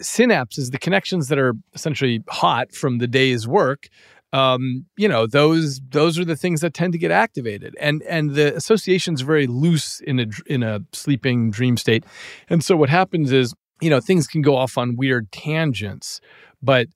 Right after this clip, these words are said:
physics still works fine in a dream. You know, rocks don't float upwards and stuff like that.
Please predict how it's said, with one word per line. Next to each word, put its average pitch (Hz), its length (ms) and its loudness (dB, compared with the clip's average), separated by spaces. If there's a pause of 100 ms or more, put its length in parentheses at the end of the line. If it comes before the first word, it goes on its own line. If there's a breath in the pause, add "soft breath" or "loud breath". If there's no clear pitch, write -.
(180)
physics - 640 0
still 131 460 -4
works 127 340 -4
fine 131 400 0
in 123 80 -2
a 120 80 -4
dream. 120 400 -4
You 135 80 -2
know, 110 100 -6
rocks 120 380 0
don't 131 240 -2
float - 400 -4
upwards 123 540 -2
and 117 100 -4
stuff - 180 -4
like 123 140 -8
that. 175 280 0